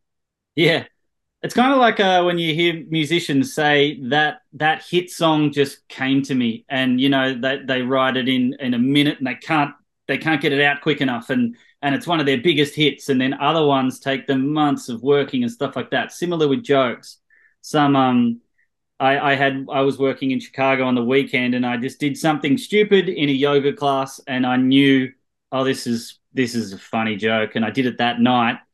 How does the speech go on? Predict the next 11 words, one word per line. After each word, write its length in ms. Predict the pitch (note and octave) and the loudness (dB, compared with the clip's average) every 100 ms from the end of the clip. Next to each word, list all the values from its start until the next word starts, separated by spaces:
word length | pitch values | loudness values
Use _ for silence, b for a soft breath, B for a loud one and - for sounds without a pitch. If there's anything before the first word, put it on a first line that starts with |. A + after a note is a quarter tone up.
| _ - | _ -4
and 120 | B2+ | -2
it 100 | B2 | 0
was 220 | B2+ A#2+ - | -2 -4 -2
instantly 960 | D#3+ D#3+ - - C3 B2+ B2+ A#2+ A#2 A#2 _ _ _ _ | 0 0 0 -2 -2 0 0 2 0 -4 _ _ _ _
all 280 | - D3+ C#3+ | 4 6 6
contained 600 | D3+ C#3 C3+ C3 B2+ B2 | 4 0 0 0 2 2
in 100 | A#2+ | 0
a 60 | A#2 | -2
perfect 580 | B2+ C3+ B2 B2+ - - _ _ _ - | 0 0 0 -6 -8 -20 _ _ _ 2
three-minute 500 | C#3+ C3 C3 B2 A#2 | 4 6 4 2 -2
joke. 340 | B2 F#2+ - | -6 -6 -12